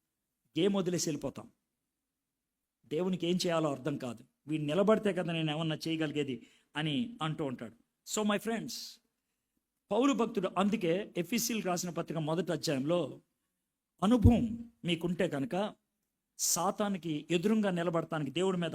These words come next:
ఆధారపడతా ఉంటాడు. I want to read this and share a testimony and leave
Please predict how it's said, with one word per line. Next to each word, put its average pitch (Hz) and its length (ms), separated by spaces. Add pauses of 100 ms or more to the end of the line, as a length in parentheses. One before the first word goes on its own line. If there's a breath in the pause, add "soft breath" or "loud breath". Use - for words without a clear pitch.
(140)
ఆధారపడతా 160 560
ఉంటాడు. 123 280
I 147 180
want 175 220
to 160 40
read 202 180
this 226 180 (960 soft breath)
and 147 80
share 180 360
a 165 120
testimony 165 420
and 139 100
leave 143 200